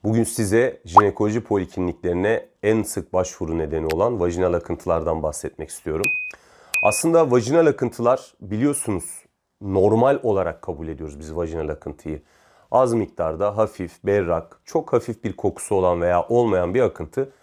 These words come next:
aslında kadın üreme sisteminde istediğimiz, beklediğimiz normal bir şey. Vajinal akıntılar özellikle rahim ağzından veya vajinadan,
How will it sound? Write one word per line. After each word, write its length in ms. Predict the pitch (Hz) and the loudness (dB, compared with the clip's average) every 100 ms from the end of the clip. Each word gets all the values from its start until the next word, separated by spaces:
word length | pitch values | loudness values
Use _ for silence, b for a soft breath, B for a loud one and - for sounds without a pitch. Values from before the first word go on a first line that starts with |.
| b b | b b
aslında 420 | 123 127 - 92 | 0 0 -2 -4
kadın 260 | - 123 127 | -2 -2 0
üreme 260 | 101 87 85 | 0 -2 -4
sisteminde 680 | - 113 104 87 90 127 b b b - | -6 -6 -4 -2 -2 -4 b b b -8
istediğimiz, 600 | 113 - 120 98 92 82 | -6 2 2 2 -2 0
beklediğimiz 520 | 110 - 98 101 123 | 0 0 -2 0 0
normal 420 | 98 95 95 82 | 2 2 2 -2
bir 40 | - | -6
şey. 200 | - - | -12 -2
Vajinal 360 | 117 117 151 220 | 2 2 4 4
akıntılar 560 | 220 160 135 110 113 - | 2 0 -4 0 0 2
özellikle 720 | 113 113 151 165 190 185 123 | -2 2 4 4 0 0 2
rahim 280 | 110 143 180 | 4 6 6
ağzından 500 | 123 98 92 92 92 | 4 2 -2 -2 0
veya 280 | 117 120 101 | 2 4 4
vajinadan, 580 | 113 131 156 90 104 | 0 2 0 2 -2